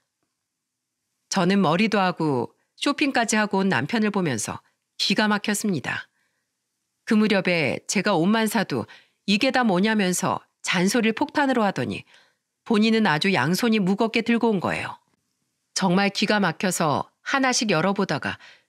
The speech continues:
의아한 봉투를 하나 본 겁니다. 남자들 옷 틈에 여성복이 있던 거예요. 저는 황당한 표정으로 그 옷을 꺼내들면서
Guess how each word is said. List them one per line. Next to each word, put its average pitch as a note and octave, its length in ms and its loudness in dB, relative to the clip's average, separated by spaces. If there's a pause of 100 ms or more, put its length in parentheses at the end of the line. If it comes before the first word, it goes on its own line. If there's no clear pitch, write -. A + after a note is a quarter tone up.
(220)
의아한 B3 380 2
봉투를 G#3+ 420 -2
하나 B3+ 260 0
본 A#3 180 -2
겁니다. A3 540 -4 (1080)
남자들 G#3 500 2
옷 E3 180 0
틈에 F3 420 -2 (320)
여성복이 A#3 560 0
있던 A3 260 -2
거예요. B2 320 -4 (1000)
저는 F#3+ 260 2
황당한 C#4+ 400 2
표정으로 G#3 560 0 (380)
그 B3 180 2
옷을 G3 280 2
꺼내들면서 A3+ 840 0